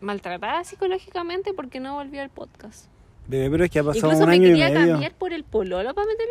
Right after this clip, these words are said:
Speaker 1: el podcast. ¿Por
Speaker 2: No.
Speaker 1: el pololo o por el Toño?
Speaker 2: No, con el Alan, no, pensé en hacer otro podcast de otras cosas. Y el Toño quería ocupar tu lugar. Mándale un saludo
Speaker 1: Toño,
Speaker 2: al Toño.
Speaker 1: el Toño es un amigo también que es gay. Porque hay que decir ahora gay la palabra, ya no hay que ocultarlo.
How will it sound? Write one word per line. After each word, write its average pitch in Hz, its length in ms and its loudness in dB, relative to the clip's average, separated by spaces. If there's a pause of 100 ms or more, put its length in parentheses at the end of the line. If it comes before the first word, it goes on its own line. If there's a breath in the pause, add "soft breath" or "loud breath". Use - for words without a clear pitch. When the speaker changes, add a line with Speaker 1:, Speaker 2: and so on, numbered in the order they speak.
Speaker 1:
el 480 60 -10
podcast. 311 280 -8
¿Por 254 120 0
Speaker 2:
No. 302 200 2
Speaker 1:
el - 60 4
pololo 403 240 2
o - 20 0
por 440 100 0
el 302 140 0
Toño? 202 520 -6
Speaker 2:
No, 135 320 -8
con 143 160 -10
el 147 100 -8
Alan, 180 260 -4 (200)
no, 160 340 -4 (220)
pensé 160 280 -4
en 214 60 -4
hacer 202 200 -4
otro 220 200 2
podcast 160 480 -8
de 156 140 0
otras 170 280 -2
cosas. 156 380 -6
Y 135 100 -2
el 135 120 -4
Toño 202 260 0
quería 202 240 2
ocupar 196 260 0
tu 208 120 -4
lugar. 185 240 -6
Mándale 170 280 2
un 190 60 4
saludo 196 220 4
Speaker 1:
Toño, 269 220 0
Speaker 2:
al 285 60 0
Toño. 247 120 -4
Speaker 1:
el 226 60 -8
Toño 254 260 -2
es 277 40 -4
un 269 60 -4
amigo 233 280 -2
también 214 260 -2
que 254 120 -6
es 247 60 -8
gay. 180 280 -4 (300)
Porque 233 180 0
hay 269 80 2
que 330 80 0
decir 339 260 0
ahora 226 300 6
gay 226 240 2
la 202 120 2
palabra, 196 240 0
ya 226 120 0
no 254 80 -2
hay 339 140 0
que 330 100 -2
ocultarlo. 185 720 4